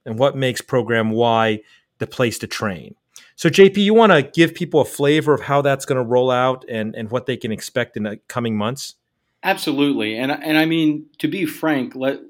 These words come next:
Speaker 2: you know, let's be honest, we're all neurosurgeons on this podcast. We do neurosurgery. Big, lofty targets are not, uh, unachievable goals for us. So if you say we're gonna try to get every program director, we're sure as hell gonna try to get every program director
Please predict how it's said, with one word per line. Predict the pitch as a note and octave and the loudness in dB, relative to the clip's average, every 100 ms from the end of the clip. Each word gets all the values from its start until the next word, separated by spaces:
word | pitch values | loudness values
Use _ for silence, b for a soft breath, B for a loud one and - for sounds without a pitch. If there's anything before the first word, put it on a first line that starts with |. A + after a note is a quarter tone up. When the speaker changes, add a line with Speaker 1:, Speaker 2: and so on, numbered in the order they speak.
| - | -8
Speaker 2:
you | C#3 | -6
know, | B2 A#2+ | -6 -6
let's | D3 C3 | -6 -6
be | - C3 | -4 -2
honest, | C3 A#2 A2 | -2 -4 -8
we're | B2 B2 | -8 -2
all | C3+ C#3 | 0 -2
neurosurgeons | B2+ B2 A#2+ B2 A#2 A2 G#2 | -4 -6 -6 -6 -6 -8 -8
on | A2 | -10
this | G#2+ - | -10 -12
podcast. | A#2 A#2 A2+ G2 - | -10 -8 -8 -10 -10
We | |
do | G#2 A2+ | -8 -8
neurosurgery. | A2+ A2 G2 A#2+ A#2+ A2+ G2+ G2 B _ - | -6 -8 -10 -10 -10 -10 -12 -12 B _ -4
Big, | C3+ C3+ | -4 -4
lofty | A#2 A#2+ B2 - - | -4 -4 -4 -8 -12
targets | - C#3 B2+ G#2 G2 - | -6 -6 -4 -6 -10 -12
are | A#2 G#2+ | -10 -8
not, | A2+ A2+ A2+ - _ _ _ A#2+ | -6 -6 -8 -12 _ _ _ -8
uh, | A2 G#2+ | -6 -4
unachievable | B2 A#2+ - C3 G#2 A2 | -4 -4 -4 -4 -4 -8
goals | G#2 A2 G#2+ | -6 -6 -6
for | - F#2+ | -10 -12
us. | E2 - | -12 -14
So | - A2+ G#2+ G2+ b b - | -12 -8 -8 -10 b b -12
if | A2+ | -6
you | D#3 | -6
say | D3+ D#3 | -2 0
we're | C#3 | 0
gonna | C3 B2+ | -2 -6
try | B2 C3 | -4 -4
to | C3 | -4
get | B2 | -4
every | A#2+ A2+ | -4 -6
program | - D#3+ D#3 B2 | -6 -6 -4 -6
director, | A2 A2 G#2 A2+ | -6 -6 -8 -10
we're | G#2+ A2 | -8 -8
sure | - A#2+ | -8 -8
as | A2 | -6
hell | A#2+ | -8
gonna | A2+ A2 | -8 -10
try | G2+ A#2 | -10 -8
to | A2 | -8
get | G#2+ G#2+ | -8 -10
every | G2+ G#2+ G#2 | -10 -12 -10
program | C#3+ C#3+ A#2 G#2 | -8 -6 -6 -6
director | G2+ G2+ - G#2+ G#2 | -8 -10 -10 -10 -10